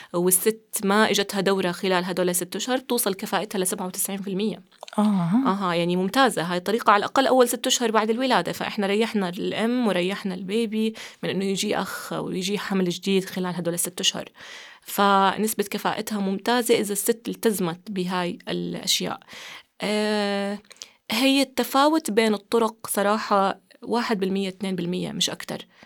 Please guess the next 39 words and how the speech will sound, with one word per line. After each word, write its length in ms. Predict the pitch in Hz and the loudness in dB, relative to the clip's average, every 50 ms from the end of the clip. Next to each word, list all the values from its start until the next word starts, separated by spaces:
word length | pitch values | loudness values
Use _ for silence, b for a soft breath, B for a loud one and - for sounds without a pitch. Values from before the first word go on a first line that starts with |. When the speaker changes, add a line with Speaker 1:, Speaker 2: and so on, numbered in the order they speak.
| b b b - | b b b -2
Speaker 1:
يعني 560 | 180 185 180 190 196 196 190 196 190 185 185 | -2 0 0 0 0 -2 -2 0 -2 -2 -2
لما 220 | 185 196 196 196 | -2 -2 -2 -2
تحكي 340 | 208 214 - - - 214 220 | -4 -4 -6 -4 -2 0 2
لي 80 | 202 202 | 2 2
طريقة، 380 | 202 208 208 220 214 214 - | 2 2 2 2 2 2 0
بس 140 | 196 202 - | 0 2 4
لازم 180 | 262 269 262 262 | 4 4 4 0
تكون 220 | 254 - 262 247 | 0 0 2 2
ملتزمة 360 | 233 220 220 254 233 214 208 | 2 4 4 2 4 4 2
فيها 240 | 196 - - 196 190 | 0 0 -2 -2 -2
كامل. 360 | 180 - 202 180 175 165 165 170 B B B - | -4 -4 -4 -4 -4 -6 -8 -10 B B B 0
هي 140 | - 226 233 | 4 6 6
المشكلتنا 640 | 220 208 240 - - - 254 262 254 233 214 196 - | 6 6 4 2 2 2 2 2 4 2 2 4 2
إحنا 560 | 220 - - 196 185 185 185 - - - - | 0 0 -2 0 0 0 0 -2 -4 -6 -8
خاصة 360 | - - - 226 220 - - 185 | -4 -2 -2 -2 0 -2 -2 -4
في 80 | - | -4
الوطن 280 | 190 196 196 190 202 190 | -4 -4 -2 0 0 0
العربي 300 | 190 185 214 214 220 220 | 0 0 2 2 2 2
الالتزام. 500 | - 190 - - 190 175 190 180 165 165 B B B B B B B | 2 0 -2 -4 -2 0 0 0 0 -4 B B B B B B B
بتيجي 160 | - - 226 247 | -2 0 2 2
بتقول 260 | - - - 220 214 | 2 4 4 6 6
لك 120 | 202 - | 6 4
مثلا، 380 | 208 202 202 214 202 196 202 208 | 2 0 0 0 0 -2 -2 -2
حتى 240 | - - - 214 226 | 0 0 2 4 4
لو 100 | 214 226 | 4 4
إنها 120 | 226 220 | 4 4
ماشية 280 | 214 214 220 - - 196 | 4 2 2 2 0 2
على 120 | 180 - | 2 2
أحسن 260 | - 226 - - 190 | 0 0 0 -2 -4
طريقة، 400 | 180 - 190 190 190 180 - 180 | -4 -4 -4 -4 -4 -4 -6 -6
بتقول 220 | 180 175 - - 233 | -6 -6 -4 -4 -2
لك: 140 | 220 220 | 0 0
"نسيت، 420 | 214 208 208 - 208 180 175 - - - B B B B B B B B B - | 0 0 0 0 -2 -2 -4 -6 -12 -18 B B B B B B B B B -10
آه، 320 | - - - - 151 214 | -8 -6 -6 -2 0 2
نسيت 260 | 240 226 - 269 254 - | 4 6 4 4 6 6
شهر 420 | 262 254 214 190 175 - 113 175 | 6 6 6 4 2 2 2 0
آخد، 320 | 185 - 190 180 156 165 - | 0 0 -2 -4 -2 -2 -2
آه، 680 | 170 160 160 165 160 165 170 175 175 - - - - - | -2 0 -2 -4 -4 -6 -6 -6 -6 -6 -6 -2 0 0
إبرة 220 | 202 220 208 196 | 2 2 0 0